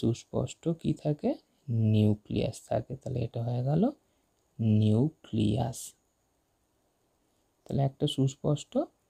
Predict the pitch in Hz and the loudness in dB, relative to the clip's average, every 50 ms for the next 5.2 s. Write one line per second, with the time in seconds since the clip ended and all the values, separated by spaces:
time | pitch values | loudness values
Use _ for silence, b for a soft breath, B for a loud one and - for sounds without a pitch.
0 | - 147 147 147 156 151 151 - 156 156 151 147 147 147 147 147 - 196 226 - | 0 4 6 6 6 6 4 2 2 4 4 4 4 2 2 0 -2 -6 -8 -8
1 | b b b b b b b b _ - 123 117 - 131 143 151 165 160 165 165 | b b b b b b b b _ -6 -4 0 4 4 6 6 8 6 6 6
2 | 156 160 160 160 - 160 160 - - - 113 113 - 147 147 - 160 156 151 147 | 4 2 0 0 0 -2 -2 -4 -4 -4 -4 -2 -2 -2 0 2 4 4 6 6
3 | 147 139 135 - - - 110 107 107 - 131 131 127 131 135 131 135 135 123 123 | 4 4 2 0 -2 -4 -2 -2 -2 0 0 0 0 2 2 4 4 4 2 2
4 | 123 123 - - 123 127 123 156 143 - 156 151 147 - 151 147 147 147 147 143 | 0 0 0 2 2 2 2 2 0 0 2 2 2 4 4 4 4 6 6 6
5 | 139 139 135 135 | 4 4 2 2